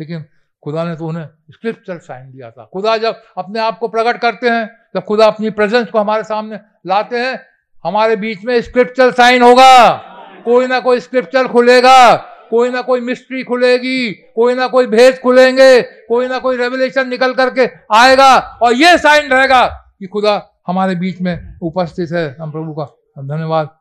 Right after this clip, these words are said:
करते हैं। <clears throat> Oh, the greatest pleasure I know of is to be, to pray until I can realize that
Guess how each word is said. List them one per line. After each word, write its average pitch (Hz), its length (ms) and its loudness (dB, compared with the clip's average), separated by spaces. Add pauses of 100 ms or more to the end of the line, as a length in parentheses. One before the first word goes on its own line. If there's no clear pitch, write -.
(140)
करते 170 380 -6
हैं। 202 720 -2
<clears throat> - 0 - (1900)
Oh, 220 120 6
the 190 240 4
greatest 214 420 0
pleasure 196 380 -4
I 185 160 0
know 185 300 -2 (340)
of 170 180 -2
is 180 160 -6 (360)
to 175 140 -6
be, 180 160 -4 (300)
to 160 80 -6 (200)
pray 202 300 0 (360)
until 180 400 -8 (280)
I 156 120 -6
can 175 220 -8
realize 170 560 -4
that 165 220 -4